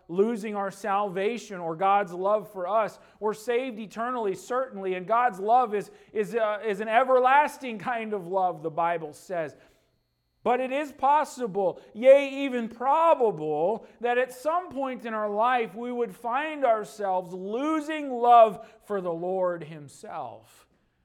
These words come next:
because of our sinful condition, the human condition. What is it that can capture our love for God? Well, there are four specific things that the Word of God warns us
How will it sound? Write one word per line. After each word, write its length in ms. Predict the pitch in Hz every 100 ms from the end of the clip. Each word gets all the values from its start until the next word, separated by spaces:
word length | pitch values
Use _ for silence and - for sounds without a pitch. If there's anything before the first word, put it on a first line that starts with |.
| _ -
because 300 | 147 170 147
of 180 | 147 143
our 100 | 127
sinful 420 | - 147 135 123
condition, 600 | 113 120 160 - 110 104 _ _ _ _
the 100 | 143
human 340 | 151 180 147 120
condition. 540 | 123 117 110 104 110 110 _ _ _ _ _ _ _ _ _ _ _ _ _ _ _
What 240 | 131 190 220
is 200 | 240 220
it 160 | 208
that 200 | 190 185
can 140 | - 180
capture 540 | 185 190 202 - 180
our 140 | 156 156
love 260 | 160 151
for 160 | 165 151
God? 240 | 185 175
Well, 100 | 156
there 160 | 160 247
are 120 | 202
four 420 | - 185 214 220
specific 680 | 190 - 170 - 202 185 151
things 420 | _ 165 165 135 _ _ _
that 200 | 170 156
the 80 | 165
Word 420 | 147 190 208 185
of 160 | 147 120
God 340 | 165 170 156
warns 640 | 135 135 147 185 175 131
us 360 | 123 120 120